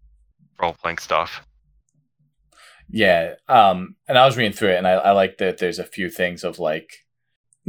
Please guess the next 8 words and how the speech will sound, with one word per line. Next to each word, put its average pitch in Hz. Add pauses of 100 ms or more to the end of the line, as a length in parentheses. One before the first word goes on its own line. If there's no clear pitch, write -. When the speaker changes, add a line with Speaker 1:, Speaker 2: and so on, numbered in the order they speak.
(120)
Speaker 2:
during 139
your 110
opportunity 92 (220)
to, -
like, 82 (220)
make 98
it 85
big, 90